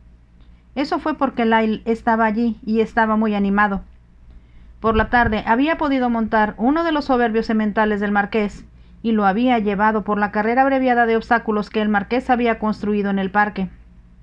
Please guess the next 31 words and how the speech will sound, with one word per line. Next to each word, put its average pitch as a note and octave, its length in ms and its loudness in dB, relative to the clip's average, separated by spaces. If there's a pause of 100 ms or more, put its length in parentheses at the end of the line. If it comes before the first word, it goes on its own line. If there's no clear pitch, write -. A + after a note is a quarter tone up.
(1300)
«Tenía C4+ 360 2
razón C#4+ 300 0
al A#3 100 2
suponer A3 380 -2
que A3 120 -4
todos G#3+ 260 -2
ustedes G#3+ 420 -2
eran G#3 180 0
jinetes G#3 380 -2
superlativos», F#3+ 840 -4 (580)
le A3 160 0
dijo B3+ 280 -2
el G#3+ 80 0
marqués G3+ 440 -2
a G3+ 100 0
Ajanta, G3 580 -2 (340)
mientras C4 400 0
Lyle D#4 220 0
tomaba C#4 340 2
una A3+ 180 0
valla A3 240 0
muy A3 180 0
alta G3+ 300 0
de G3+ 80 -4
una A#3+ 160 2
manera B3 380 2
que A3 100 -4
le G#3 160 0
hizo G#3 240 -2
querer G3+ 240 -4
aplaudir. F#3+ 500 -2